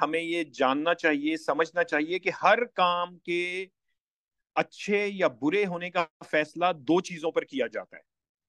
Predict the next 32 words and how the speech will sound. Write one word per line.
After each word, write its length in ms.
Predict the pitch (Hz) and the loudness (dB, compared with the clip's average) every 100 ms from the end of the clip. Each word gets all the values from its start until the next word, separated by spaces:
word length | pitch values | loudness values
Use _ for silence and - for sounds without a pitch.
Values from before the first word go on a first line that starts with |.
| _ - | _ -2
نمبر 280 | 131 147 202 | 0 4 4
ایک، 220 | 208 208 135 - | 4 0 -10 -6
مقصد، 560 | 123 127 - 226 247 240 _ _ _ - | 0 0 2 2 2 0 _ _ _ 0
اور 160 | 151 | 2
دوسرا، 800 | 139 117 139 156 180 214 214 220 220 _ _ - | 2 -4 -4 -4 0 2 4 4 2 _ _ 2
طریقے 580 | 156 160 190 - 208 202 170 | 2 2 -4 -2 0 0 -2
حصول 420 | 165 170 196 196 | -4 -4 0 0
مقصد، 640 | 151 - - 101 _ _ | 0 -4 -6 -8 _ _
کہ 60 | 165 | -6
اس 100 | 165 - | -6 -6
مقصد 460 | 160 151 - 190 170 | 0 0 2 -2 -2
کو 360 | 185 185 214 _ _ _ _ 151 | 0 2 0 _ _ _ _ 2
حاصل 600 | 156 - _ _ 196 196 | 2 2 _ _ -4 -2
کرنے 380 | 170 143 151 151 | -2 -2 -4 0
کا 140 | 156 | 0
جو 120 | 151 | 0
طریقہ 600 | 147 156 147 151 220 196 | 0 0 0 2 4 4
ہے، 200 | 156 170 - _ _ | 2 -4 -6 _ _
یہ 140 | 151 202 | -4 -4
دو 280 | 143 190 | 4 4
چیزیں 320 | 233 196 202 185 - | 2 -4 -6 -8 -8
مل 240 | 175 156 151 | -4 -2 0
کر 240 | 190 214 220 - | 0 -2 -4 -10
کسی 300 | 190 233 226 | -8 -2 -2
بھی 140 | 208 | -2
کام 380 | 185 147 139 147 | 2 4 4 2
کے 220 | 165 185 202 | -2 -2 -2
اچھا 400 | - - 165 170 | -6 2 4 4
یا 140 | 156 | 4
برا 320 | 127 139 160 | 0 4 4
ہونے 320 | 151 135 131 127 | 4 0 -6 -2
کا، 200 | 175 | -2